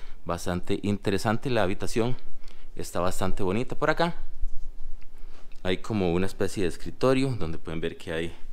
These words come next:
para hacerse café, hay agua, hay algunas lámparas. Por acá hay más almohadones por si uno necesita más para poder dormir bien. Acá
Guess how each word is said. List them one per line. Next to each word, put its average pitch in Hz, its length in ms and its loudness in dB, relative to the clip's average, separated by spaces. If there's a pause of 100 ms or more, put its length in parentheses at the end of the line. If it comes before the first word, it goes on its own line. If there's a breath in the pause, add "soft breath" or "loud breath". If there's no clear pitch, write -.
(840 loud breath)
para 82 260 -2
hacerse 80 340 -6
café, 117 400 -6
hay 101 200 -2
agua, 120 420 -4 (220 loud breath)
hay 85 200 -6
algunas 87 380 -2
lámparas. 107 760 -2 (520 loud breath)
Por 82 120 -2
acá 92 420 -2 (1000 loud breath)
hay 90 160 -4
más 87 300 0
almohadones 95 520 4
por 82 180 0
si - 100 -4
uno 82 80 0
necesita 87 540 -2
más 90 400 2 (580 loud breath)
para 82 440 0
poder 82 360 -4 (320)
dormir 90 440 0
bien. 113 380 -4
Acá 143 440 -4